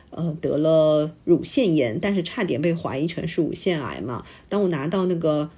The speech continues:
被高度怀疑乳腺癌的报告的时候，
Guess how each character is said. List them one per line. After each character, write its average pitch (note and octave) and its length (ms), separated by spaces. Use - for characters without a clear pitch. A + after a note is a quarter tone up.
被 F#3+ 160
高 G3+ 240
度 G3 220
怀 D3 240
疑 D#3 260
乳 E3+ 180
腺 E3 300
癌 D#3 220
的 D#3 260
报 F#3 180
告 E3+ 220
的 C#3 140
时 - 240
候， D#3 340